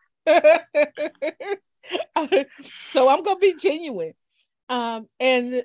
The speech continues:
so I was interested in what Stephanie was working on, right? So I would ask, "What are you working on? What is your, what's your dissertation on? Um,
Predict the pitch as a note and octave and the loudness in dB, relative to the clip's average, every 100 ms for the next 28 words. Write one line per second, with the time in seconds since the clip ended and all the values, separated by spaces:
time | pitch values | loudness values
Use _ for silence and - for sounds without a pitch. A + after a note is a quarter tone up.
0 | A#3+ - C#4+ B3+ A#3 A3+ A3+ G3 - _ | -8 -6 0 0 0 -2 -6 -10 -20 _
1 | - A#3 A#3+ A3+ A#3+ D#4 F#4+ - D4 B3+ | 0 2 2 2 -2 0 -4 -6 -8 -8
2 | A3+ A3+ A3 G#3+ A3+ B3+ _ _ _ _ | -4 0 0 -2 -8 -12 _ _ _ _
3 | _ _ _ _ _ A#3+ B3+ B3 C#4 A#3+ | _ _ _ _ _ 0 0 0 -6 -6
4 | C4 D4 F#4+ A#4 G4 E3+ - - _ _ | -8 -8 -6 -8 -8 -14 -16 -20 _ _
5 | _ - G3+ A3 - F3+ E3 F3+ F3 F3 | _ -4 -4 -4 -4 -2 -2 -2 -6 -6
6 | F3 F3+ E3 E3 B3 D#4 D4+ D4+ C#4+ C4+ | -6 -8 -8 -4 -2 -2 -4 -4 -2 -2
7 | C4 C4 _ _ _ _ E3+ G3 F#3+ G3 | -4 -8 _ _ _ _ -4 -2 -2 -4
8 | F#3+ F#3 G3 F#3 F3 E3+ F3 C4+ C4 C4+ | -6 -6 -10 -8 -10 -10 -8 -2 -2 -2
9 | C4 C4 B3+ B3 B3 A#3+ B3 _ _ _ | -6 -6 -4 -4 -6 -8 -12 _ _ _
10 | - F3+ C#3 G2+ G#2+ | -10 -8 -10 -14 -20